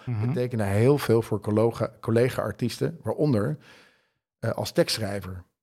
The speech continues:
Speaker 2: Zo ook voor Treintje Oosterhuis, voor wie hij het nummer Vlieg met me mee schreef. Ik dacht, "Hé, Vlieg met me mee, dat is
Speaker 1: Vlieg
Speaker 2: toch
Speaker 1: met
Speaker 2: Paul
Speaker 1: me
Speaker 2: de Leeuw?"
Speaker 1: mee.
Speaker 2: Nee.
Speaker 1: Ja.
Speaker 2: Nee, dit is een, eh, dit is een lied wat Treintje heeft gezongen, "Vlieg met me mee, zoek het even op." En dan,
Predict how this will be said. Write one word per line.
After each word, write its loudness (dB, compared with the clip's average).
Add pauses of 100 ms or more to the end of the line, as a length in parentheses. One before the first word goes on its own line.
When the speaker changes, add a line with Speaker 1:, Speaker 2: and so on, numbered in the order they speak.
(140)
Speaker 2:
Zo 0
ook 2
voor -6
Treintje -4
Oosterhuis, 2
voor -2
wie 4
hij 0
het -8
nummer 4 (220)
Vlieg 0
met 2
me 0
mee 4
schreef. -8 (200)
Ik -12
dacht, -10
"Hé, -12
Vlieg -6
met -6
me -4
mee, 0
dat -12
is -8
Speaker 1:
Vlieg -4
Speaker 2:
toch -4
Speaker 1:
met -2
Speaker 2:
Paul -2
Speaker 1:
me 4
Speaker 2:
de 6
Leeuw?" 4
Speaker 1:
mee. 0
Speaker 2:
Nee. 2 (320)
Speaker 1:
Ja. -6
Speaker 2:
Nee, -2 (100)
dit -2
is 0
een, 4
eh, 6
dit 0
is 0
een 4
lied 2
wat -4
Treintje 0
heeft -2
gezongen, 2
"Vlieg -6
met -2
me -2
mee, 2
zoek 0
het -8
even -2
op." -4
En -2
dan, -2